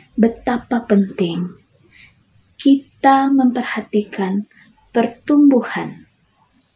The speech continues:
kehidupan beriman anak kita. Itu mula-mula berangkat dari orang tua. Sehingga apa yang kita alami sekarang ini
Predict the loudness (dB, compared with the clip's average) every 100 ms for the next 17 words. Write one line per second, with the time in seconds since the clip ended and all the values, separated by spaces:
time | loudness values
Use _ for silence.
0 | _ -8 -6 -6 -4 -4 -4 -4 -2 0
1 | -2 -6 _ _ _ _ _ _ 2 2
2 | 2 2 2 0 -6 -8 -10 -10 -14 -18
3 | -16 -14 -14 -14 _ _ _ _ _ _
4 | -4 -2 -6 -6 _ _ 2 6 6 6
5 | 2 0 -4 -4 -10 -14 -18 _ -20 -20
6 | _ -2 2 4 4 2 -4 -6 -8 _
7 | _ -6 -2 0 0 -2 -6 -12 _ -6
8 | -6 -6 -10 -14 -20 -16 -16 -18 _ _
9 | _ _ _ _ _ _ -6 -2 0 -2
10 | -2 -6 -10 -16 _ _ _ -2 2 6
11 | 8 8 6 -2 -2 0 2 4 4 2
12 | -4 -4 -4 -6 -8 -10 -10 -12